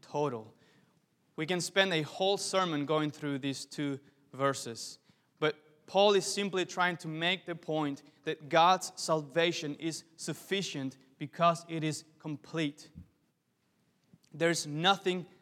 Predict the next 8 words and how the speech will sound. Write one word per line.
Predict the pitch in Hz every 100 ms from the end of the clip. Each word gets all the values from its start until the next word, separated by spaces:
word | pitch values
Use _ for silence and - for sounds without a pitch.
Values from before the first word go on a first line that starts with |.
| -
lacking, | 147 170 170 131 113 123
in | 131
other | 127 123
words. | 117 110 110 - _ _ _ _ _ _ _ _ _ _ _ _ _ _ _ _ _ _ _ _ _ _ _ _ _ _ _ _ _ _ _ _ _
Most | 165 180 -
commentators | 185 185 165 160 156 156
agree | 156 147 165
that | 156